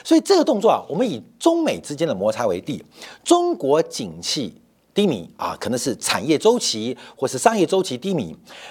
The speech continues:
美国的升息，请问是加大中国景气疲弱还是反弹？当然是加大疲弱嘛。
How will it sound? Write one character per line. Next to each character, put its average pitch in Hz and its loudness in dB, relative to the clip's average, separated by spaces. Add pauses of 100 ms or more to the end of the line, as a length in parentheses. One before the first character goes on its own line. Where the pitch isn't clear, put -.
美 180 4
国 202 6
的 233 6
升 339 4
息， 113 -4 (160)
请 - 0
问 185 2
是 127 -8
加 277 4
大 165 2
中 247 0
国 135 2
景 92 -8
气 127 -4 (280)
疲 - 2
弱 269 4 (280)
还 - -4
是 - -8
反 131 2
弹？ 107 -6 (360)
当 294 6
然 269 4
是 226 -2
加 220 2
大 190 2
疲 - -4
弱 160 0
嘛。 85 -8